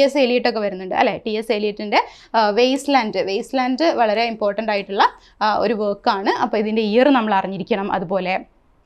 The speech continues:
ബാക്കി കാര്യങ്ങളൊക്കെ നമ്മൾ കൃത്യമായിട്ട് അറിഞ്ഞിരിക്കണം. വേസ്റ്റ്ലാൻഡിൻ്റെ സെക്ഷൻസ്, അതിനെ ബേസ് ചെയ്തിട്ടൊക്കെ, ആഹ്, എപ്പോഴും ക്വസ്റ്റ്യൻസ് ചോദിക്കാറുള്ളതാണ്. ഓക്കെ, then ഫെമിനിസ്റ്റ് ലിറ്ററേച്ചർ, അല്ലേ? ഫെമിനിസ്റ്റ് ലിറ്ററേച്ചർ എന്ന് പറയുമ്പോൾ നമ്മൾ മേരി wollstonecraft മുതൽ ഇങ്ങോട്ട് വരണം, അല്ലേ? അത്രയും ലിറ്ററേച്ചറിലുള്ള ഫിഗേഴ്സിനെ പറയണം. അതുപോലെ ക്രിറ്റിസിസം, ക്രിറ്റിസിസം,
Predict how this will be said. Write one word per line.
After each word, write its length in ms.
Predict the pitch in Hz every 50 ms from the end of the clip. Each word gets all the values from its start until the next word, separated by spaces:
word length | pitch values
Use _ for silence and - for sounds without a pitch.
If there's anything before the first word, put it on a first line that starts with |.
| - - _ - 247
ബാക്കി 200 | 220 220 220 285 233
കാര്യങ്ങളൊക്കെ 440 | 254 226 220 226 226 233 233 233 381 494 - - - - -
നമ്മൾ 140 | 240 240 254 233
കൃത്യമായിട്ട് 400 | 240 - 196 208 208 214 226 359
അറിഞ്ഞിരിക്കണം. 400 | 285 226 214 214 190 160 190 202 202
വേസ്റ്റ്ലാൻഡിൻ്റെ 380 | 208 214 208 - 226 214 226 - -
സെക്ഷൻസ്, 400 | 208 208 - - 240 220 208 - 233
അതിനെ 120 | 240 269 254
ബേസ് 140 | 262 247 240
ചെയ്തിട്ടൊക്കെ, 360 | - 233 226 220 233 233 349 494 - - - -
ആഹ്, 80 | 214 220 208
എപ്പോഴും 260 | - - 302 330 330 320
ക്വസ്റ്റ്യൻസ് 340 | 247 220 - 226 220 226 262 -
ചോദിക്കാറുള്ളതാണ്. 640 | 220 190 185 - 190 185 190 185 175 180 175 190 - -
ഓക്കെ, 140 | - - - - - - - - -
then 120 | 277 285 285 - _ _ -
ഫെമിനിസ്റ്റ് 460 | 403 392 392 392 403 415 370 415 - 330 254
ലിറ്ററേച്ചർ, 340 | 185 - - - - - - -
അല്ലേ? 100 | 240 - - -
ഫെമിനിസ്റ്റ് 360 | 262 233 247 269 269 - 302
ലിറ്ററേച്ചർ 320 | 277 233 240 254 247 - 254
എന്ന് 120 | 269 269 254
പറയുമ്പോൾ 240 | 240 226 233 294 320
നമ്മൾ 140 | 277 247 262 285 302 - 220
മേരി 180 | 214 220 247 262 262
wollstonecraft 560 | 226 226 226 - 254 247 247 247 254 247 - 285 247
മുതൽ 220 | 226 220 226 349 466 330
ഇങ്ങോട്ട് 260 | 254 220 220 185 226 208
വരണം, 240 | 190 175 180 190 - -
അല്ലേ? 140 | 247 240 - - - - - - - -
അത്രയും 260 | 220 - 240 247 247 - -
ലിറ്ററേച്ചറിലുള്ള 640 | 233 226 - 247 240 240 269 240 233 240 240 240 226 220 -
ഫിഗേഴ്സിനെ 360 | 240 220 226 220 220 247 214 202
പറയണം. 200 | 214 214 226 262 262
അതുപോലെ 240 | 233 - 214 247 320 320
ക്രിറ്റിസിസം, 480 | 269 262 - 214 - 190 180 - 170 - _ _ _ -
ക്രിറ്റിസിസം, 420 | 247 - 240 214 240 214 208 214